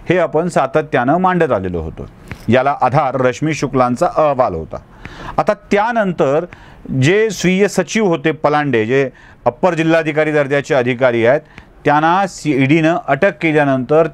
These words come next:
त्यांनी काही खुलासे केले आहेत. त्यांनी पहिल्यांदा हे कबूल केलं आहे की शंभर कोटीच्या वसुलीसाठी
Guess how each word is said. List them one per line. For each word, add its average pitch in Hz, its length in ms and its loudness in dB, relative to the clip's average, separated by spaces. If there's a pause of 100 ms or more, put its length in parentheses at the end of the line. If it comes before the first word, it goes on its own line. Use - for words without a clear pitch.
त्यांनी 143 320 2
काही 143 340 2
खुलासे 120 420 2
केले 147 300 2
आहेत. 76 160 -2 (760)
त्यांनी 190 180 -2
पहिल्यांदा 208 520 0
हे 196 260 0
कबूल 202 280 0
केलं 185 240 0
आहे 196 120 0
की 202 160 -8
शंभर 175 420 0
कोटीच्या 185 560 0
वसुलीसाठी 160 880 0